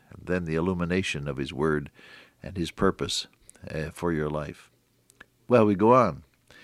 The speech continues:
In verse forty-seven and on through verse fifty, there is a discussion about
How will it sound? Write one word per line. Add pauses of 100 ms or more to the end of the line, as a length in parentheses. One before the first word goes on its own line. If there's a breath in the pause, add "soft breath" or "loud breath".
(240 soft breath)
In
verse
forty-seven (840)
and
on
through
verse
fifty, (800 soft breath)
there
is
a
discussion
about